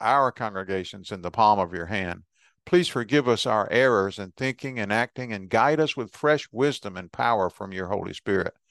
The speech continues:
May you use our congregations as instruments in our communities to bring help and wholeness in Christ to multitudes of people. And all the glory goes to you, Lord, for any way that you choose to use us. In Jesus' name,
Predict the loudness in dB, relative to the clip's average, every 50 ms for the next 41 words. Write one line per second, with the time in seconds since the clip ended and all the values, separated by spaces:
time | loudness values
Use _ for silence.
0 | _ _ _ _ _ _ _ _ -2 0 0 0 0 -2 -2 0 0 0 0 0
1 | 0 0 0 0 0 0 0 0 2 0 0 2 2 2 2 0 -2 -8 -10 -8
2 | -8 -8 -8 -8 -4 -2 -2 -2 -4 -6 -10 -8 -6 -6 -6 -6 -6 -6 -4 -2
3 | 0 2 2 2 0 -2 -6 -8 -6 -6 -6 -6 -6 -6 -8 -8 -8 -8 -8 -10
4 | -10 -6 -4 -4 -4 -4 -6 -2 2 4 4 4 4 2 -2 -6 -8 -2 0 0
5 | 0 0 -2 -6 -10 -12 -14 -18 _ -20 -20 -20 -16 -4 0 0 0 0 -2 -2
6 | 0 2 4 4 4 2 0 -4 -6 -6 -6 -6 -6 -6 -4 0 2 4 4 2
7 | 0 -4 -8 -6 -6 -6 -6 -8 -10 -10 -6 -6 -6 -6 -6 -10 -12 -12 _ _
8 | _ _ _ _ _ _ 0 4 4 6 6 6 4 2 2 2 4 4 4 4
9 | 4 4 4 4 2 2 -2 -8 -10 -8 -6 -6 -4 -2 0 2 2 2 2 0
10 | -4 -6 -6 -6 -6 -4 -2 -2 0 0 0 2 4 4 4 4 4 2 -2 -8
11 | -12 -12 -14 -14 -10 -10 -8 -8 -8 -10 -12 -10 -10 -8 -8 -8 -8 -8 -8 -10
12 | -10 -10 -14 -20 _ _ _ _ _ _ -12 -10 -10 -10 -8 -6 -4 -2 -2 -2
13 | -4 -4 -4 -6 -6 -4 -4 -6 -10 -16